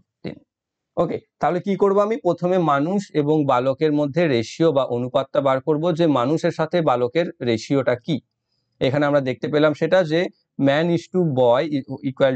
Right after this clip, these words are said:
to হচ্ছে two is to seven, সরি, seven is to two, মানে দুজন বালক, এ, দুজন মানুষ বা লোক বা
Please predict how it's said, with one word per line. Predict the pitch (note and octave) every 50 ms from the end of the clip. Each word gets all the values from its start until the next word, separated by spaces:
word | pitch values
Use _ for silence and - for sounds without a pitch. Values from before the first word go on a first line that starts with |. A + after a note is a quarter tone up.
| B2
to | C#3+ C#3 C3+
হচ্ছে | B2+ - - F3 G#3 A3 - _ _ _ _ _
two | - F3 F#3 F3+
is | E3+ - -
to | E3+ E3 -
seven, | F#3 F#3 D#3 C3+ G#2 - - - B2
সরি, | - A#2+ G#2+ - -
seven | E3+ E3+ F3 E3+ E3+
is | - -
to | F3+ E3 -
two, | D#3+ A2+ G#2 - _ _ _ -
মানে | B2 A#2+ B2+ F3 D#4 - _ _ _ D#3 C3+ B2+
দুজন | E3 E3+ D3+ F3+ G3+ G#3 G3 F3
বালক, | D#3 C3+ B2 B2+ E3 F#3 - _ - D3+
এ, | C3+ B2+ B2+
দুজন | D3 D3 C#3+ F3+ F3+ E3+ D3+
মানুষ | C3 A#2 A#2+ D#3 E3+ E3 -
বা | C3 A#2 A2+ A#2+
লোক | A#2+ A#2 D#3 - _ _ _ _ _ _ _ -
বা | C3+